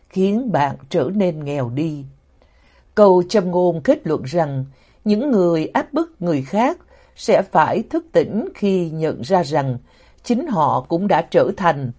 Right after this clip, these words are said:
một trong những người đang bị áp bức. Một điều nghe qua rất nghịch lý khi người nghèo phải chịu áp bức để người ta lấy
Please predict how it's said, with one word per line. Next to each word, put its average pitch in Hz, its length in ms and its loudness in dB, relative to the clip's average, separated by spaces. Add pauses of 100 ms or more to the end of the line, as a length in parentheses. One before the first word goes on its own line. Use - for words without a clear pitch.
(160)
một 147 400 2
trong 190 200 0
những 160 240 -4
người 156 340 0
đang 165 340 -2
bị 135 360 -4
áp 202 220 -6
bức. 277 220 0 (840)
Một 208 220 2
điều 180 340 6
nghe 190 200 0
qua 202 200 4
rất 302 280 -2
nghịch 160 220 -4
lý 220 420 2 (320)
khi 277 200 2
người 190 220 0
nghèo 151 460 -2
phải 143 120 2
chịu 151 280 -2
áp - 280 0
bức 302 240 -2 (360)
để 180 380 6
người 160 220 0
ta 180 160 0
lấy 233 240 0